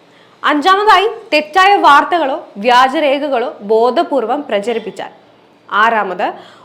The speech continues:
ഒരു പൊതു ഉദ്യോഗസ്ഥന്റെയോ വ്യക്തിയുടെയോ പ്രവർത്തനങ്ങളെ വിമർശിക്കുന്നത്. ഏഴ്, രാജ്യത്തിന്റെ പ്രശസ്തി, അന്തസ്സ് എന്നിവയെ പരിഹസിക്കുകയോ നശിപ്പിക്കുകയോ ചെയ്യുന്നതിനായി ഓൺലൈനിൽ വിവരങ്ങൾ, വാർത്തകൾ, ദൃശ്യങ്ങൾ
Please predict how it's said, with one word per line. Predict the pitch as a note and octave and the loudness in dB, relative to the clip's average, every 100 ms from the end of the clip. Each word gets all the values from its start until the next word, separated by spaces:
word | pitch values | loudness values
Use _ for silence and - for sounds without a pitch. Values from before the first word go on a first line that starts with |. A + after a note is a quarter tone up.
| - | -4
ഒരു | F#4+ A4 A4+ | 2 2 2
പൊതു | E4+ D4+ F4 | -2 0 -2
ഉദ്യോഗസ്ഥന്റെയോ | C4 G3+ E4 D#4+ D#4 C#4+ A3 F3+ A3 - - G3+ | -4 -4 -4 -4 -4 -6 -4 -6 -8 -14 -14 -2
വ്യക്തിയുടെയോ | A3+ A3 D#4+ C#4+ A3 C#4 C#4+ | -2 -2 -4 -2 -2 -4 0
പ്രവർത്തനങ്ങളെ | B3 A#3+ C#4 D#4+ B3+ F3+ G3 D4+ - _ - | -2 0 -2 -2 -4 -6 -8 -10 -20 _ -10
വിമർശിക്കുന്നത്. | B3+ C4+ C#4+ F#3+ F3+ F3 - - _ _ _ _ _ - | -4 -2 -2 -6 -8 -8 -10 -14 _ _ _ _ _ -2
ഏഴ്, | C4 D#4 F4+ A#4 - - - A#3+ | 2 4 2 -2 -6 -20 -10 2
രാജ്യത്തിന്റെ | C#4+ D#4 F4+ F#4 E4 F#4 | 4 4 2 -4 -4 -4
പ്രശസ്തി, | C#4 C4+ C#4 B3 A#3+ D#4 - - B3 | -4 -4 -6 -8 -10 -12 -16 -4 -2
അന്തസ്സ് | C#4 D4 D#4 A3 A#3+ - - | 0 -2 -2 -6 -12 -16 -8
എന്നിവയെ | A#3 B3 C4+ D#4 C4+ | -6 -4 -4 -4 -2
പരിഹസിക്കുകയോ | A#3 C4 D#4 E4+ C4 A3+ G3 - - _ C#4+ | -2 -4 -6 -6 -6 -6 -8 -10 -20 _ 0
നശിപ്പിക്കുകയോ | D4+ D4+ G4 G4 E4+ F4 F#4 F#4 | 0 2 0 2 0 -2 -4 -4
ചെയ്യുന്നതിനായി | C#4+ C4+ D4+ C#4+ G3 A3+ C#4+ _ G#3+ A#3+ | -4 -2 -4 -4 -4 -6 -10 _ -4 0
ഓൺലൈനിൽ | D#4 F4+ C#4 B3 D4+ - G3+ | 0 0 0 -2 -8 -10 -8
വിവരങ്ങൾ, | A3+ B3+ B3 E3+ C4 - - - A3+ | -4 -2 -2 -4 -10 -12 -20 -6 4
വാർത്തകൾ, | D4 F#4 F#4 C#4+ D4+ - - G3+ | 6 6 2 -2 -4 -6 -8 -6
ദൃശ്യങ്ങൾ | B3+ - D#4+ F#3+ | -6 -4 -4 -4